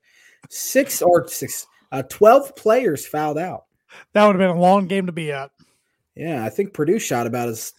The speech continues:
Speaker 2: <laughs>
Speaker 1: a hundred six free throws
Speaker 2: Hey,
Speaker 1: last night.
Speaker 2: hey, when, uh, when Texas goes w-, just one-on-one with the big guys and they,
Speaker 1: Yeah, it
Speaker 2: they decide to
Speaker 1: happens.
Speaker 2: shoot, when they
Speaker 1: Yeah.
Speaker 2: decide to shoot thirty threes instead of driving, then <laughs> it happens.
Speaker 1: Um, nineteen fifty-four, the Brooklyn Bulletin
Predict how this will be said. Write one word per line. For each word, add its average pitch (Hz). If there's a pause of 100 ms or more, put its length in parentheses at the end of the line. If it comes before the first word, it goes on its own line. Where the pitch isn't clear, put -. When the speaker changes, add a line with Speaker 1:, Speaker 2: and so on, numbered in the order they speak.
Speaker 2:
<laughs> -
Speaker 1:
a 247
hundred 156
six -
free 196
throws 135
Speaker 2:
Hey, 196
Speaker 1:
last 190
night. 123 (140)
Speaker 2:
hey, 214
when, 196
uh, 185 (260)
when 196
Texas 208
goes 196
w-, 180 (100)
just 175
one-on-one 208
with 202
the 196
big 202
guys 208
and 180
they, 196
Speaker 1:
Yeah, 156
it 190
Speaker 2:
they 196
decide 269
to 170
Speaker 1:
happens. 196
Speaker 2:
shoot, 208 (200)
when 202
they 214
Speaker 1:
Yeah. 208
Speaker 2:
decide 196
to 180
shoot 202
thirty 208
threes 196
instead 185
of 165
driving, 160
then 156 (120)
<laughs> -
it 220
happens. - (640)
Speaker 1:
Um, 156
nineteen 226
fifty-four, 254
the 156
Brooklyn 196
Bulletin 202